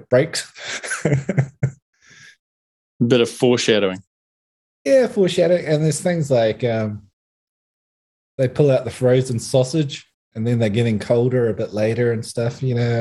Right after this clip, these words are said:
Speaker 1: and it's all just, I don't know, it's all well written and set up,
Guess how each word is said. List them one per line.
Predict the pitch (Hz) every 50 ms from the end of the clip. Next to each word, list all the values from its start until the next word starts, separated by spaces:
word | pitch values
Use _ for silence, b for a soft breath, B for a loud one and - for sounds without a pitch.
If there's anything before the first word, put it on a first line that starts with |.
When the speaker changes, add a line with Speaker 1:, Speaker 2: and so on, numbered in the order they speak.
| 110
Speaker 1:
and | 104 101
it's | 98 - - -
all | 127 117 104
just, | 98 98 92 - - - _ _ _ _ - B B B B B B B B B _ _ _ _ _ _ _ _ - - _ _ _ _ _
I | - 247
don't | 226 226
know, | 220 160
it's | - - - 196
all | 190 170
well | 143 151 160 160 160 151
written | 139 143 143 156 151 147 143 143
and | 131 117 110 -
set | - - - 131 131 127
up, | 127 123 120 - - -